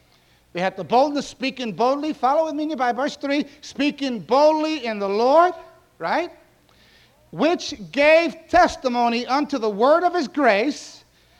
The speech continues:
And what? "And granted" what? Say it. "And granted" what? Say it louder.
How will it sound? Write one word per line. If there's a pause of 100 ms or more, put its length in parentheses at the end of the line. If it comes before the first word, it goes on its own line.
(140)
And
what? (1000)
"And
granted"
what? (1160)
Say
it.
"And
granted"
what? (1200)
Say
it
louder.